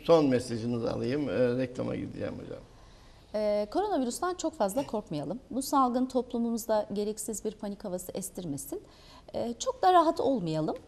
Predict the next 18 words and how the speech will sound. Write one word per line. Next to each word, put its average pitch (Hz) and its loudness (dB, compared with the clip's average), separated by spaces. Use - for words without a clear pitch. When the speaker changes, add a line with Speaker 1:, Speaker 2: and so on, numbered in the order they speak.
Speaker 2:
E, 185 -4
konuştuğumuz 277 2
önlemlere 226 0
dikkat - -6
ederek, 180 -2
e, 190 -4
kendimizi 240 2
olabildiğince 202 -2
koruyarak, 190 -4
e, 165 -8
ama 220 -2
çok 277 -4
da 190 0
izole 220 0
olup, 170 -6
e, 165 -6
korkarak - -4
yaşamımızı 202 -4